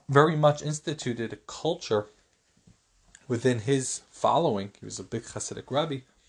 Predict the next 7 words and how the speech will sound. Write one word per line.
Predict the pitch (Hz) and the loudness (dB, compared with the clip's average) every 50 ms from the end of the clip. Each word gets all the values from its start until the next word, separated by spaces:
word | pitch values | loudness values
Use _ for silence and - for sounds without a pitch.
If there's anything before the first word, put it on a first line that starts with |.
| _ _ _ _ _ _ _ _ _ _ _ _ - | _ _ _ _ _ _ _ _ _ _ _ _ -18
in | - 107 - | -18 -16 -16
Karlin, | - - - 104 101 101 107 113 131 147 143 139 | -8 -4 0 0 0 0 0 0 0 0 0 -2
in | 120 104 98 - | -4 -6 -8 -6
Stalin, | - - - - 127 131 151 143 127 120 113 - _ - | -6 -6 -4 -2 -2 -2 -2 -4 -6 -8 -10 -14 _ -20
I | - - | -20 -18
believe | - 113 123 135 117 | -12 -8 -8 -8 -8
it's, | - - - - - - - | -8 -10 -10 -12 -12 -12 -16